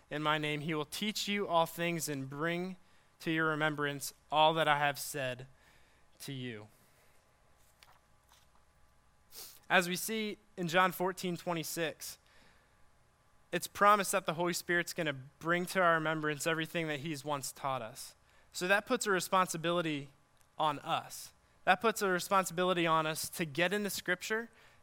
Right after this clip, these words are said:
to read his promises and understand his promises, and that puts a responsibility on us to spend time in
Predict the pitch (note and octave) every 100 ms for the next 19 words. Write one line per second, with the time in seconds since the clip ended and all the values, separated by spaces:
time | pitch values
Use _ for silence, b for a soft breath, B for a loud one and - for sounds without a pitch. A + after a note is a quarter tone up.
0 | - F3+ D3+ D3+ G3 G3 F#3+ - F#3+ F#3
1 | G3 G3+ E3 D#3 D#3+ E3 - E3 E3+ F3
2 | F#3 G3 F#3+ G3 - G#3+ G#3+ - b b
3 | b D#3 E3+ E3+ F#3 F3+ E3 - E3+ D#3+
4 | D#3+ D#3 D3 C#3 C3+ C3+ - D#3 - -
5 | E3 E3+ - E3 D#3 C#3 C3+ b b b
6 | D#3 D3